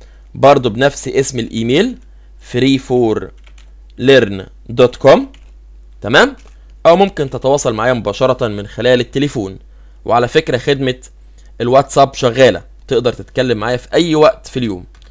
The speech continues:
زيرو زيرو عشرين، مية تلاتة وعشرين، تمانية تمانية خمسة زيرو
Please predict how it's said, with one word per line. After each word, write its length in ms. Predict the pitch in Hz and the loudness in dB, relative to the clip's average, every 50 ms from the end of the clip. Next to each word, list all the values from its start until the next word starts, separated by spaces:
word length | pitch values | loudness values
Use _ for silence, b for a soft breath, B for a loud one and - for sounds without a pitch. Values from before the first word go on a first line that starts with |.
| b b b b b b | b b b b b b
زيرو 240 | - 110 131 127 127 | -6 -4 -2 0 0
زيرو 240 | 113 113 127 123 117 | 0 0 0 0 0
عشرين، 540 | 101 98 - - 110 123 156 202 262 247 - - - - - - - - - - - - - - - - - - - - - | -2 -4 -6 -6 -4 -2 0 0 -2 -4 -8 -16 -20 -20 -20 -20 -20 -20 -20 -20 -20 -20 -20 -20 -20 -20 -20 -20 -20 -18 -10
مية 420 | 104 113 120 127 135 143 180 233 247 - - - - - - - - - - - - - - | -4 0 2 2 4 4 2 2 0 -6 -16 -20 -20 -20 -20 -20 -20 -20 -20 -20 -18 -8 -4
تلاتة 300 | 107 117 123 - 127 110 | -2 -2 0 0 0 0
وعشرين، 580 | 104 98 95 - - 120 127 131 123 123 123 | -2 -4 -8 -8 -6 -4 -4 -4 -4 -6 -8
تمانية 400 | - - 98 104 113 113 113 107 | -10 -10 -8 -6 -4 -4 -4 -4
تمانية 480 | 98 - 92 101 110 117 117 113 113 110 | -6 -6 -8 -6 -6 -4 -4 -4 -4 -6
خمسة 500 | 101 - - 107 107 104 - - 101 92 | -6 -8 -10 -10 -8 -10 -10 -10 -10 -10
زيرو 400 | 90 - 101 98 101 98 98 | -10 -12 -12 -12 -12 -12 -12